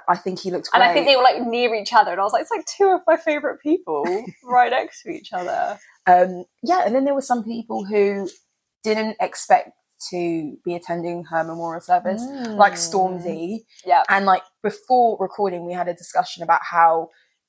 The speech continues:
Speaker 1: there's probably a lot of people there who are on the P R list or have worn stuff of her, like, been sent items in the past by her and
Speaker 2: Yeah.
Speaker 1: her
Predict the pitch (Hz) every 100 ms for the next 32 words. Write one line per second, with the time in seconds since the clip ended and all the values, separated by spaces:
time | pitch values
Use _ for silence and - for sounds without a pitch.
0 | - 208 - 233 226 208 196 185 180 196
1 | 190 - 180 180 180 165 175 175 170 165
2 | - 170 170 170 - 208 196 190 185 180
3 | - - - - 190 180 175 165 170 175
4 | 190 196 190 190 - - - 175 175 -
5 | - 170 165 160 180 165 180 - 196 185
6 | - 185 180 175 175 175 175 175 175 175
7 | - 185 185 - - 151 190 175 214 208